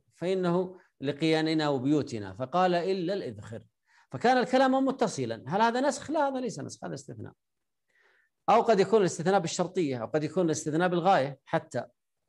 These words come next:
فنقول في هذه الحالة أن لا بد أن يكون الناسخ منفصلاً عن المنسوخ متأخراً عنه، فيأتي حكم المنسوخ الآن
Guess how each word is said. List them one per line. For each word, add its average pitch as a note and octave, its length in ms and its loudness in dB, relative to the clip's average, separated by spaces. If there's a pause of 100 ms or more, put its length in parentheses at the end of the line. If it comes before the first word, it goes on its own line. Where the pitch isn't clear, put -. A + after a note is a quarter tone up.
(760)
فنقول D3+ 460 2
في E3 120 2
هذه E3 140 4
الحالة D#3 540 0 (360)
أن D#3+ 280 2
لا E3 140 6
بد F3+ 240 0
أن D3+ 120 2
يكون D#3 360 -2
الناسخ E3 540 -2
منفصلاً E3+ 720 0
عن D#3+ 120 2
المنسوخ F3 420 2
متأخراً G3 600 2
عنه، F#3+ 240 0 (840)
فيأتي D3+ 920 4
حكم F3 300 0
المنسوخ D3+ 760 4
الآن D3+ 600 4